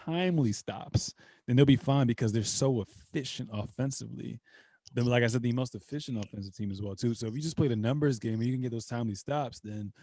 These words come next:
they should always put themselves in position to win and become victorious. And in the playoffs, we know it's situational basketball,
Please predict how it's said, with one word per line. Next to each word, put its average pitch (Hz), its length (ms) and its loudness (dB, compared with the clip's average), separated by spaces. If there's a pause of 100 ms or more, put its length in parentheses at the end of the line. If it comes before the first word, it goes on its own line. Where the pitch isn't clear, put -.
(360)
they 117 100 0
should 113 160 0
always 120 220 6
put - 180 2
themselves 104 440 -2
in 98 80 -2
position 98 460 -4
to 95 260 -6 (220)
win 104 300 2
and 92 100 -8
become 98 240 -6
victorious. 101 580 -4
And 104 140 -4
in 110 80 -2
the 110 60 -2
playoffs, 120 720 2 (460)
we 113 140 2
know 131 220 8
it's 123 140 4
situational 120 560 0
basketball, 104 800 -4